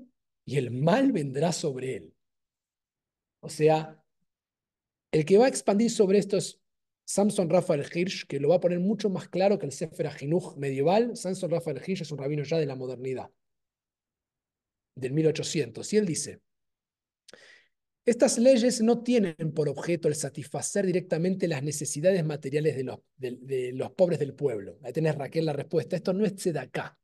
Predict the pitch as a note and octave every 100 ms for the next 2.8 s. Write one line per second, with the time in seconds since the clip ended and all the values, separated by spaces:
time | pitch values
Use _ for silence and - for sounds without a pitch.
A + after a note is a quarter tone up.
0 | _ _ _ _ _ - D#3 A3 G3+ A#3+
1 | F3+ E3+ F3+ D#3+ - D3 D3 C3 D#3+ D#3
2 | C#3+ C3+ C3 B2 A#2+ - A2 -